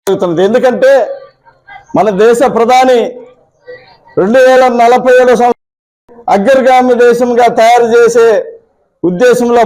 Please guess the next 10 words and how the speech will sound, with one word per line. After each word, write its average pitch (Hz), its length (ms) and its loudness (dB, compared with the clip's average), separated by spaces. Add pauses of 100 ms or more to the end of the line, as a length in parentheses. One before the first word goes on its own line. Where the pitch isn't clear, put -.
భాగంగా 247 480 0 (1300)
ఈరోజు 247 340 2
చూసాం. 247 400 0
ఇప్పుడు 240 240 0 (420)
వీక్షించిన 233 500 -2 (260)
అంశాల్లో 233 520 0 (680)
ప్రపంచ 226 420 0 (220)
దేశాలు 262 420 2
కూడా 247 180 2 (680)
ఆశలు 262 340 0